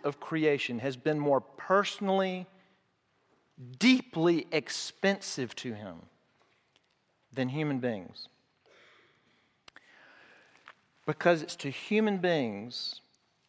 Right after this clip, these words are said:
that he most gives of his free choice, love, which is not just delight in honor of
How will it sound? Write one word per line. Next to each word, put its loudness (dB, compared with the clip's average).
that 2
he -4
most 2
gives -2
of -6
his 0
free -2
choice, -6
love, 4
which -8
is -8
not 6
just -8
delight 6
in 0
honor 2
of 2